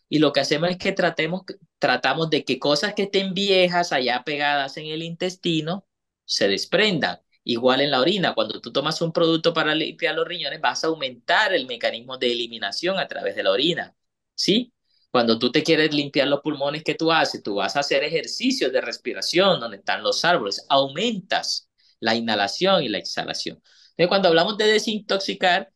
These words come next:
quiere decir que aumentamos poderosamente ese mecanismo que ya es natural. Por eso esta es medicina natural. No estamos haciendo nada que vaya en contra del cuerpo ni que el cuerpo no haga.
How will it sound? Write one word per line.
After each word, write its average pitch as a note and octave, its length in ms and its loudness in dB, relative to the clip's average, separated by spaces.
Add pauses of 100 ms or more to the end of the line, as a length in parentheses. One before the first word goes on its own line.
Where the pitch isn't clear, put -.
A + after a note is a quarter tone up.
(140)
quiere D#3+ 180 0
decir F#3 360 -2
que F#3 120 0
aumentamos F3 960 0 (200)
poderosamente E3 1120 -4
ese F3+ 280 2
mecanismo G#3+ 580 -2
que C3+ 200 0
ya A#2+ 220 2
es A2+ 180 -6
natural. A2+ 580 -4 (260)
Por D3+ 160 4
eso E3 200 4
esta F#3+ 180 0
es G#3+ 80 -2
medicina D3 440 -2
natural. C3 400 0
No A#2 80 -6
estamos G#3 260 -2
haciendo F#3+ 320 -4
nada G#3 260 0
que G3 120 0
vaya D#3+ 220 2
en E3 80 -8
contra F3 360 -2
del E3+ 160 0
cuerpo D#3+ 360 -6
ni F3 140 -12
que C#3 80 0
el A#2 80 -2
cuerpo B2 360 -4
no B2+ 180 -2
haga. C#3+ 320 2